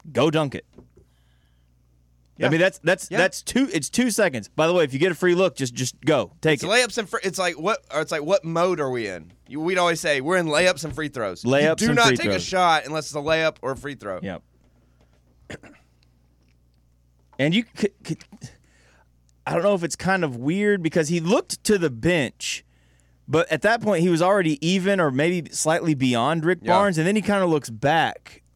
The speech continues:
Speaker 1: and then I think he realizes, "I'm really close to the basket. I don't wanna mess this up. I'm just gonna dribble it out." At the time, I'll be honest, I did not hate the idea of dribbling it
Speaker 2: The
Speaker 1: out.
Speaker 2: announcers are like, "This is a great, sm-, super smart play."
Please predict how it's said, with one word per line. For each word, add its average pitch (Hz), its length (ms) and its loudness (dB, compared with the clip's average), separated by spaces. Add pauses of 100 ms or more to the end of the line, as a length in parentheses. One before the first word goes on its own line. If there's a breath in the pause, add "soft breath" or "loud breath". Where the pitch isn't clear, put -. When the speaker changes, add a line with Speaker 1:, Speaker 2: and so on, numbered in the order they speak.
(140)
Speaker 1:
and 143 140 2
then 190 100 2
I 170 100 2
think 151 260 -2
he 147 120 -2
realizes, 143 640 2
"I'm 135 200 0
really 151 200 2
close 143 260 0
to 131 60 -4
the 117 80 -4
basket. 151 480 0
I 123 80 0
don't 131 140 0
wanna 127 120 0
mess 123 200 0
this 120 180 -6
up. 143 180 2
I'm 143 160 0
just 120 140 -8
gonna 127 160 0
dribble 107 260 -2
it 110 60 2
out." 110 140 0 (880 soft breath)
At 151 180 0
the 214 100 -16
time, 113 600 -2 (1000)
I'll 117 140 2
be 143 140 0
honest, 117 320 -4 (100)
I 123 140 0
did 170 160 -8
not 135 320 -2
hate 165 320 -2
the 127 140 2
idea 120 440 0
of 104 220 -4
dribbling 113 340 0
it 98 80 -2
Speaker 2:
The 101 80 4
Speaker 1:
out. 95 100 4
Speaker 2:
announcers 202 400 0
are 170 60 -4
like, 160 240 2
"This 143 100 -10
is 123 60 -10
a 135 40 -10
great, 151 440 -4
sm-, 180 380 -4
super 202 400 -6
smart 156 320 -8
play." 139 360 -8